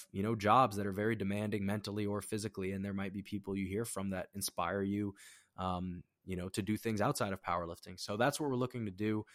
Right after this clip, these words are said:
Um, the next person I have in mind, I'm actually going to reach out to him today, is Pedro do Amaral. For some of you who listen to this, maybe you follow him. His Instagram is Thucydides.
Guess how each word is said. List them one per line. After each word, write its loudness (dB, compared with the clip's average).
Um, -4
the -4
next 0
person -2
I 2
have 0
in -2
mind, 6
I'm 0
actually -4
going -4
to -8
reach -4
out -4
to -12
him -6
today, -2
is -6
Pedro -2
do -6
Amaral. 2
For -12
some -2
of -2
you 0
who -2
listen -4
to -4
this, -6
maybe -6
you -4
follow 2
him. -4
His -6
Instagram -6
is -6
Thucydides. 0